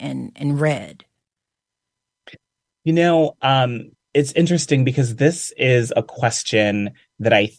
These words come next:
Speaker 2: think for many artists, and at least for me as a writer,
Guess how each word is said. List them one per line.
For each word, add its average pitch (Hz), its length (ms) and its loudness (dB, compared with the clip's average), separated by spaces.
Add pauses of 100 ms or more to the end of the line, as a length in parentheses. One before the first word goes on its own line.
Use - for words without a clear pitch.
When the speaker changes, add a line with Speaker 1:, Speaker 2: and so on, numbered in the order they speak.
(160)
Speaker 2:
think 127 480 -2 (260)
for 127 140 0
many 117 640 0 (220)
artists, 101 800 0
and 110 140 2
at 104 100 0
least 120 260 -2
for - 160 -4
me 107 180 -2
as 101 120 -4
a 101 80 -2
writer, 95 580 -4